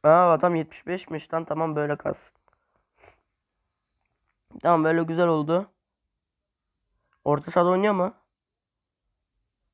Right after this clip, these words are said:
Oynayamıyor. Oynuyormuş da. Neyse, sağ kanatta kalsın. Beceri geliştiricimiz varmış.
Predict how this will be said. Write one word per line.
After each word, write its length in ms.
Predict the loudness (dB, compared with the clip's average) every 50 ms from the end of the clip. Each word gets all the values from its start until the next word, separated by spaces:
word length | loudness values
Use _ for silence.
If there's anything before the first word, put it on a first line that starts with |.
| _ _ _
Oynayamıyor. 580 | -6 -6 -6 -6 -6 -6 -6 -4 -6 -6 -8 -10 -12 _
Oynuyormuş 600 | -4 -2 -2 -2 -2 -4 -4 -6 -8 -10 -12 _
da. 100 | -14 -14 -14 -18 _ _ _ _ _ _ _ _ _ _ _ _ _ _ _ _ _ _ _ _ -4
Neyse, 300 | -2 -2 -2 -2 -4 -4
sağ 240 | 2 2 2 4 4
kanatta 320 | 2 0 0 0 -4 -4
kalsın. 520 | -2 0 0 0 -2 -4 -6 -6 -6 -6 -8 _ _ _ _ _ _ _ _ _ _ _ _ _ _ _ _ _ _ _ _ _ _ _ _ _ -20 _ _ _ _ -2
Beceri 340 | -2 2 2 2 2 2
geliştiricimiz 720 | 2 0 0 -2 -4 -6 -8 -8 -6 -4 -2 -2 -2 0 2
varmış. 540 | 2 2 2 2 -2 -4 -6 -10 -12 -14